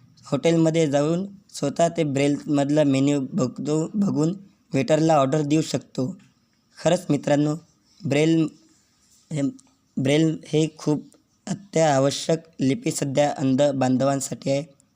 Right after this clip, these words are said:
ब्रेलमुळे आज मी स्वावलंबी झालो, चार माणसात बसू शकतो, ज्ञानार्जन करू शकतो. खरंच <clears throat> ब्रेल आजच्या काळात येण्यास,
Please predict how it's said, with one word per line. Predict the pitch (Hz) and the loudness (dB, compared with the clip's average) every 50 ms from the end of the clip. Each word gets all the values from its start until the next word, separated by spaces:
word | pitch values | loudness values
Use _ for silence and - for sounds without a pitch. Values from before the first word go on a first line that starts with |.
| _ - - | _ -6 -2
ब्रेलमुळे | 127 143 147 151 151 147 147 147 151 | 0 2 2 4 4 2 2 2 2
आज | 147 147 151 147 139 147 - _ _ _ _ _ _ _ - | 4 4 2 2 0 -4 -14 _ _ _ _ _ _ _ -2
मी | - 135 143 147 | 0 0 2 2
स्वावलंबी | 147 - - 139 139 143 147 147 151 151 147 160 156 | 0 0 0 2 2 4 4 4 2 2 2 2 2
झालो, | 127 139 135 135 135 139 139 135 | 2 2 0 2 2 2 0 -2
चार | 131 - - 135 135 139 | -2 -2 -2 -2 -2 0
माणसात | 139 139 139 135 - - 139 | -2 -2 -4 -4 -4 -4 -4
बसू | 127 123 123 127 123 - 165 | -2 -2 -4 -4 -4 -4 -8
शकतो, | 160 - 151 131 - _ - 143 135 131 131 127 127 - - _ _ _ _ _ _ | -6 -6 -8 -8 -8 _ -6 -4 -2 -2 -2 -4 -6 -10 -20 _ _ _ _ _ _
ज्ञानार्जन | - 127 127 135 151 170 175 160 180 185 165 | -2 0 0 2 2 2 2 0 0 -2 -2
करू | 165 165 143 | -4 -4 -6
शकतो. | 127 - - 131 - _ - 151 139 135 135 131 - _ _ _ _ _ _ _ _ _ - _ - - | -4 -6 -8 -10 -10 _ -4 -4 -2 -2 -2 -4 -6 _ _ _ _ _ _ _ _ _ -20 _ -20 -10
खरंच | - 156 165 165 - - _ _ _ _ _ - _ _ _ - | -4 -2 -2 -2 -2 -6 _ _ _ _ _ -20 _ _ _ -2
<clears throat> | - 165 | 0 0
ब्रेल | 143 135 131 131 139 131 131 147 151 160 160 147 - - - | 2 2 0 -2 -2 0 0 2 2 2 0 0 -4 -6 -8
आजच्या | 156 143 135 135 131 - - - 151 147 | -4 -2 -2 -4 -4 -6 -2 0 0 0
काळात | 147 - 143 139 143 143 - - | 2 0 2 2 2 0 -2 -4
येण्यास, | - 135 131 127 135 139 139 131 - | -2 -2 0 0 0 -2 -2 -6 -10